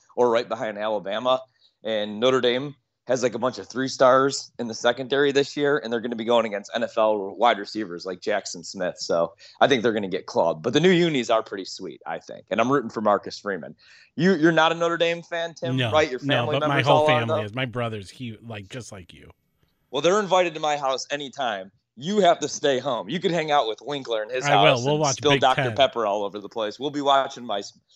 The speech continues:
Speaker 1: my, my screens, high-fiving each other when our Irish win nine games, go to a bowl game, and blow a fourteen-point lead once again.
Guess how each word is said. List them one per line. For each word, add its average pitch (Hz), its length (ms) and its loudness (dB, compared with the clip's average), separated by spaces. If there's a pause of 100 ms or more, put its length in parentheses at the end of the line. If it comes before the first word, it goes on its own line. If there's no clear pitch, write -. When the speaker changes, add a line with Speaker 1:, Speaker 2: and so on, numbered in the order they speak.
Speaker 1:
my, 110 120 -2
my 113 160 -2
screens, 120 720 -6 (480)
high-fiving 139 540 2
each 98 180 -12
other 90 360 -6
when 107 120 -6
our 135 160 2
Irish 135 600 0 (340)
win 123 200 -8
nine 143 320 -6
games, 113 500 -8 (180)
go 139 140 2
to 156 140 2
a 143 40 0
bowl 135 240 2
game, 92 300 -10 (280)
and 107 120 -16
blow 123 180 0
a 110 60 -2
fourteen-point 113 800 -4
lead 85 180 -8
once 82 240 -8
again. 78 200 -10